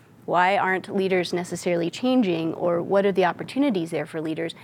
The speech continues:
I think we, we have to keep looking at ourselves to do our own work, to be able to show up in ways that we can be aggressively humble and we can be open to hearing each other. Uh, and so I, I think that, um,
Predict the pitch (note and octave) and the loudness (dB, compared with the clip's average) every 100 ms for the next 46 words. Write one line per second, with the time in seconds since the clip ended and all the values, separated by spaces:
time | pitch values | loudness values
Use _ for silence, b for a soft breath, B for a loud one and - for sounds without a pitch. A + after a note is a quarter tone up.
0 | B B F#3 C4 D#4+ C4 E3 - F#3+ G3 | B B -10 -4 0 0 -2 -4 -2 -2
1 | F#3 G3 G3 - A3 G3+ F3+ F3+ G3 F3 | -2 -4 -6 -8 -6 -2 -4 0 0 0
2 | E3 - F3+ F#3 F#3 - E3+ E3 D#3+ F3 | -2 0 2 2 -2 -4 -2 0 -2 -2
3 | F3+ E3 D3 E3+ G#3+ - G3+ F#3 F3+ D#3+ | -4 -2 -2 -2 -2 -6 -4 0 0 0
4 | E3 - F3 F3 E3+ F3+ D#3+ D#3 D#3+ E3 | -6 -2 0 0 -2 -4 -4 -4 -6 -6
5 | D#3 E3+ - F3 F3 E3+ D3+ D#3+ D#3 D3+ | -8 -8 -8 -6 -4 -4 -4 -6 -8 -10
6 | D3+ E3 E3+ D#3+ C#3 - D#3 D#3+ - D#3 | -12 -10 -10 -8 -8 -10 -10 -10 -10 -8
7 | D#3+ - F#3+ F3+ D3+ - D3 - - - | -4 -2 -2 -2 -6 -6 -6 -6 -10 -12
8 | - - - B B B B - F3 D#3+ | -10 -8 -10 B B B B -4 -2 -2
9 | - F#3+ G3+ F#3+ F#3 F#3 B B B - | -4 0 4 4 4 0 B B B -8
10 | - - G3+ G3+ B3 A3+ A3 F#3 E3 - | -6 -2 -2 0 -2 -2 0 2 2 -2
11 | - F3+ E3 D#3+ | -4 -2 -2 -4